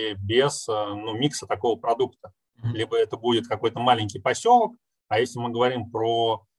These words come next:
Speaker 1: достаточно большой поселок, где тебе и заработок есть, и все, э, то это нужно, конечно, там сотни, сотни продавать, э, у домов, э, в год.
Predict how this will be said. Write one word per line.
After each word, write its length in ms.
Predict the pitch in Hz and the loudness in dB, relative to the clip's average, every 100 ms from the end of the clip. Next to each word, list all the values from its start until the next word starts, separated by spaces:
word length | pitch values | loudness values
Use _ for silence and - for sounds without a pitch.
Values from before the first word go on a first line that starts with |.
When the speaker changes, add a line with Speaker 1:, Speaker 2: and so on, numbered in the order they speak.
| - | -8
Speaker 1:
достаточно 480 | 110 - 117 - 107 | -6 -2 -4 -4 -4
большой 340 | 120 - 120 | -4 -2 -4
поселок, 400 | 120 107 135 113 | -4 -2 0 0
где 200 | 104 110 | -2 -6
тебе 400 | 107 107 110 104 | -4 -4 -2 0
и 40 | |
заработок 560 | 98 147 202 156 147 - | 4 4 4 2 -2 -4
есть, 300 | 120 117 - | -8 -10 -12
и 20 | |
все, 360 | 98 165 202 214 _ _ - - _ | -8 -2 -2 -4 _ _ -20 -20 _
э, 60 | 110 | -6
то 840 | 104 104 104 101 101 98 98 143 | -2 -2 -2 -2 -4 -4 4 4
это 140 | 147 | 4
нужно, 260 | 120 127 113 | 0 -4 -4
конечно, 400 | 107 110 113 101 | -4 -4 -6 -10
там 120 | 107 | -10
сотни, 320 | 98 139 - | -4 -4 -4
сотни 720 | 104 - 123 107 101 101 98 95 | -6 -6 -6 -6 -6 -4 -2 -4
продавать, 600 | 101 107 101 110 107 - | -6 -4 0 0 -2 -8
э, 60 | 101 98 98 95 | -10 -6 -4 -2
у 440 | 101 101 95 95 - | -2 -4 -6 -6 -10
домов, 440 | 107 101 107 123 - _ | -2 0 2 0 -2 _
э, 20 | |
в 320 | 113 101 95 101 | -10 -6 -6 -4
год. 280 | 104 95 | -6 -6